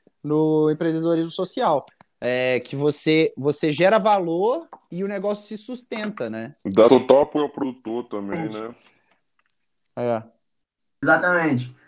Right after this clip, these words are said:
Speaker 3: E, e esse daí, diferente do negócio social, esse é um negócio de impacto. O que que é um negócio de impacto? O negócio de impacto pode gerar lucro, porém, o foco total dele é em gerar impacto,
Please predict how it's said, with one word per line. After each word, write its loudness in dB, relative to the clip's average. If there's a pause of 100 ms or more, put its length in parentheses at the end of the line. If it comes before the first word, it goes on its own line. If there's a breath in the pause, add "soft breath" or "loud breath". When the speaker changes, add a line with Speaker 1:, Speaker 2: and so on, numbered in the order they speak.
(140)
Speaker 3:
E, 6 (300)
e 4
esse 4
daí, 6
diferente 0
do -4
negócio 4
social, 6
esse 0
é 4
um 4
negócio 6
de -6
impacto. 6
O -20
que -6
que 0
é 8
um 4
negócio 4
de -10
impacto? 2 (280)
O -6
negócio 4
de -6
impacto 4
pode 6
gerar 8
lucro, 0 (280)
porém, 6
o 0 (140)
foco 6
total 8
dele -2 (180)
é 2
em -2
gerar 6
impacto, 4